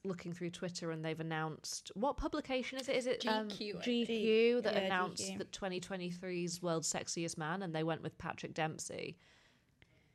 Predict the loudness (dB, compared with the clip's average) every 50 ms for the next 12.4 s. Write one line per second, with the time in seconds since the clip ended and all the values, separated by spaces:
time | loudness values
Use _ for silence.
0 | _ _ _ _ _ _ _ 4 4 4 4 4 4 6 6 6 6 6 4 6
1 | 6 8 8 8 8 6 4 0 0 2 2 2 2 0 -2 -6 -12 -14 -16 -12
2 | -4 0 0 0 2 2 0 0 0 0 0 2 4 4 4 2 -2 _ _ _
3 | _ _ -12 -6 -2 0 0 0 -2 -4 -8 _ _ -2 0 2 2 4 4 4
4 | 2 0 -2 -6 -12 _ _ 2 4 4 4 6 8 8 8 10 10 8 8 6
5 | 6 4 2 0 0 0 2 4 6 6 6 6 4 2 0 2 2 4 4 4
6 | 4 2 0 -2 -4 -4 -4 -6 -8 -4 -2 -2 0 0 -2 -2 -4 -6 -8 -2
7 | 2 2 4 4 4 2 2 2 0 0 0 0 0 2 2 2 2 2 0 0
8 | 0 0 0 0 0 0 -2 -2 -2 -2 -2 -4 -6 -10 _ _ _ _ -18 -18
9 | _ 2 2 4 6 8 8 8 8 6 4 4 2 -2 0 0 0 0 0 -2
10 | -2 0 0 -2 -2 -4 -2 -2 -2 -4 -2 0 0 2 2 0 0 0 0 2
11 | 2 0 0 0 -2 -2 -2 -2 -2 -2 0 0 0 0 0 0 0 0 0 0
12 | 0 -2 0 0 0 0 0